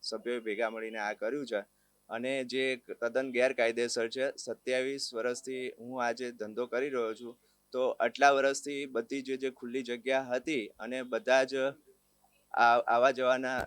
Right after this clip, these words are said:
સભ્યો આ જ જગ્યાનો ઉપયોગ કરે છે, તો પછી હવે મારે આ ધંધો આ જગ્યાએ કેવી રીતે કરવો? હા, અને આ જે દિવાલ એમણે ચણી લીધી, પછી અમે એમને અવારનવાર રજૂઆત કરી કે, "તમે આ દિવાલ,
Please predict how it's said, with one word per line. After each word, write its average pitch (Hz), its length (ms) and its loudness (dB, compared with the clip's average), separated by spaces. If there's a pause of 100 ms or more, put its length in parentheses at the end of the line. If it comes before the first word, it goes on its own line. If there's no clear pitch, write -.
(120)
સભ્યો 127 360 -2
આ 127 260 6
જ 139 100 -4
જગ્યાનો 131 420 0
ઉપયોગ 131 340 -4
કરે 147 280 0
છે, 120 140 -2
તો 127 140 -4
પછી 135 320 -4
હવે 123 360 -2
મારે 135 480 -2
આ 123 240 2
ધંધો 127 520 -6
આ - 260 0
જગ્યાએ 135 580 -2
કેવી 170 480 -2
રીતે 127 260 -2
કરવો? 101 360 -6 (260)
હા, 143 160 12 (140)
અને 143 340 0
આ 135 260 6
જે 151 240 -2
દિવાલ 139 400 4
એમણે 139 260 -2
ચણી 135 280 -2
લીધી, 135 340 -4
પછી 131 300 -4
અમે 135 300 -4
એમને 143 280 -6
અવારનવાર 135 680 2
રજૂઆત 131 720 -2
કરી 147 220 -2
કે, 131 120 -4
"તમે 127 280 -4
આ 127 120 0
દિવાલ, 127 600 0